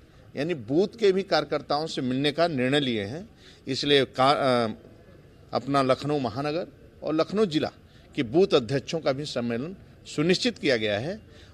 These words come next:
और मंडल पदाधिकारी जो बूथ इकाई होती है, उसके बाद शक्ति केंद्र होता है, उस पर मंडल इकाई यानी मंडल इकाई के भी कार्यकर्ताओं से मिलने का निर्णय लिया है। यानी एक देश का राष्ट्रीय अध्यक्ष जो इतने बड़ी पार्टी का, विश्व में सबसे बड़ी पार्टी का अध्यक्ष है,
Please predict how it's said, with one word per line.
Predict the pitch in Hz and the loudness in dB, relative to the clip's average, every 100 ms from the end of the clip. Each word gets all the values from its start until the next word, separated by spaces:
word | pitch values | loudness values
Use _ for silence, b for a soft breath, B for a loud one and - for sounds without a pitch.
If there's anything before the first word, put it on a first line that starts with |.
| - | 0
और | 165 160 | 2 4
मंडल | 143 151 208 262 | 4 4 8 8
पदाधिकारी | - 165 143 120 101 87 - - - - - - | 8 0 0 -2 -6 -8 -12 -20 -20 -20 -20 -6
जो | 117 | -4
बूथ | 117 147 156 | 0 2 2
इकाई | 139 139 143 | 0 0 0
होती | 127 123 135 | -2 -2 -2
है, | 131 | -2
उसके | 127 - | -2 -2
बाद | 127 | -2
शक्ति | - 156 156 | 0 -4 -4
केंद्र | 135 131 123 | -4 -2 0
होता | 120 143 | -2 -2
है, | |
उस | 139 | -4
पर | 190 | -4
मंडल | 196 160 127 160 131 | -4 -2 2 4 4
इकाई | - 78 - B B B B | 0 -12 -18 B B B B
यानी | 160 208 | -2 0
मंडल | 175 143 175 240 202 | 2 2 4 4 2
इकाई | 175 165 190 | 4 6 6
के | 190 - 190 196 | 2 0 4 6
भी | 208 | 4
कार्यकर्ताओं | 226 208 196 175 170 170 | 8 8 8 2 2 0
से | 165 | -2
मिलने | 143 143 143 | -4 -4 -2
का | 139 | -2
निर्णय | 127 123 123 | -2 -2 -2
लिया | 110 104 | -2 -2
है। | 131 - B B - | -4 -14 B B -8
यानी | 120 131 | -2 2
एक | 127 - | 0 -2
देश | 92 135 170 - | -2 2 2 4
का | 156 | 2
राष्ट्रीय | 117 123 - 214 214 | 4 2 -2 4 6
अध्यक्ष | 117 135 147 131 | 6 2 -4 -2
जो | 117 | -4
इतने | 120 143 143 | -4 -4 -2
बड़ी | 117 147 | 0 0
पार्टी | 147 120 123 156 | 0 0 2 0
का, | 147 | -2
विश्व | 101 123 - 139 | -2 -6 -8 -6
में | 110 - - | -8 -10 -12
सबसे | 127 - | -8 -6
बड़ी | 180 131 | -4 -4
पार्टी | 120 113 120 | -4 -4 -4
का | 110 | -6
अध्यक्ष | 95 147 143 | -6 -6 -8
है, | - | -10